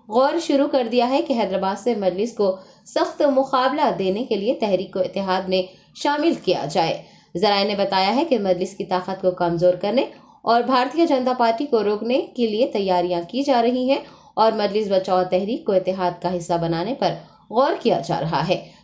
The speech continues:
कांग्रेस की इंतखाबी हिकमत अमली तैयार करने वालों ने हैदराबाद के असम्बली हलकों में मुखालिफ मजलिस रुझानात का जायजा लेने के साथ साथ मजलिसी क़यादत के मुतालिक अवाम में पाई जा रही बदजनी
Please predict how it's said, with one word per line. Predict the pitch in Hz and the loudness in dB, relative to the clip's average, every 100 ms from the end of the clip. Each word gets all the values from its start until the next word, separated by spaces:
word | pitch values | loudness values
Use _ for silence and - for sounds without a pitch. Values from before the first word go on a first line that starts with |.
| - | -2
कांग्रेस | 196 190 196 | 2 2 0
की | 208 | -2
इंतखाबी | 202 185 196 196 185 202 | -4 -2 -4 0 0 0
हिकमत | 196 180 185 180 | -4 -2 -2 0
अमली | 180 196 | -2 -2
तैयार | 202 180 170 170 | 0 2 2 0
करने | 175 170 175 | -2 -2 0
वालों | 180 214 | 0 2
ने | 269 262 - - - _ - | 2 2 -2 -20 -20 _ -2
हैदराबाद | 277 269 262 269 330 | 0 2 2 0 -2
के | 320 320 | -2 -2
असम्बली | 302 - 247 285 285 254 | -2 -4 0 0 2 2
हलकों | 202 185 196 | 2 0 0
में | 202 311 | 0 0
मुखालिफ | 254 196 185 185 196 151 190 | 0 -2 0 0 -2 -6 -6
मजलिस | 190 185 202 196 | -4 -2 -4 0
रुझानात | 185 185 180 180 202 - | -2 0 0 0 -2 -2
का | 196 170 | -2 0
जायजा | 170 170 175 175 | 0 0 0 0
लेने | 170 208 | 0 -2
के | 240 175 | -4 -2
साथ | 175 226 | 0 0
साथ | 254 240 - - _ _ _ | 2 0 -2 -18 _ _ _
मजलिसी | 247 254 269 359 339 | 0 0 2 2 0
क़यादत | 339 285 262 269 - | 2 0 2 0 2
के | 269 | 0
मुतालिक | 254 247 240 269 | 2 2 2 2
अवाम | 226 202 214 254 | 0 0 0 2
में | 277 277 | 2 2
पाई | 214 185 185 | 0 0 0
जा | 190 | 0
रही | 185 220 220 | 0 -2 -2
बदजनी | 170 175 185 196 285 | 0 0 2 0 0